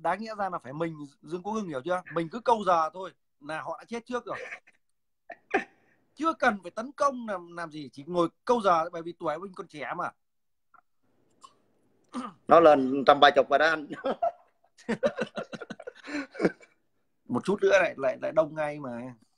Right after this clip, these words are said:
Speaker 1: Tầm khoảng, ờ,
Speaker 2: Chưa
Speaker 1: bảy
Speaker 2: thấy.
Speaker 1: giờ, bảy rưỡi. Bảy rưỡi thì là đông.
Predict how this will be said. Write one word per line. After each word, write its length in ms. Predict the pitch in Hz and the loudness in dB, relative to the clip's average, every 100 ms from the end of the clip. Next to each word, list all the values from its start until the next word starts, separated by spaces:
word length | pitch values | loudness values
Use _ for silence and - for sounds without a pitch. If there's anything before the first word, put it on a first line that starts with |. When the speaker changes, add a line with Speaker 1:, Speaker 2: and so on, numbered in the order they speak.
| _ - _ - | _ -20 _ -10
Speaker 1:
Tầm 220 | 120 117 | -8 -8
khoảng, 160 | 101 110 | -10 -6
ờ, 240 | 123 123 127 | -2 -2 -2
Speaker 2:
Chưa 60 | |
Speaker 1:
bảy 100 | 113 | -2
Speaker 2:
thấy. 80 | 120 | -2
Speaker 1:
giờ, 160 | 120 113 | -4 -4
bảy 140 | 107 | -10
rưỡi. 240 | 110 165 202 254 _ _ _ _ | -10 -10 -10 -14 _ _ _ _
Bảy 160 | - 98 | -14 -12
rưỡi 160 | 123 - - | -10 -10 -10
thì 80 | 143 | -8
là 60 | |
đông. 220 | 110 113 | -4 -4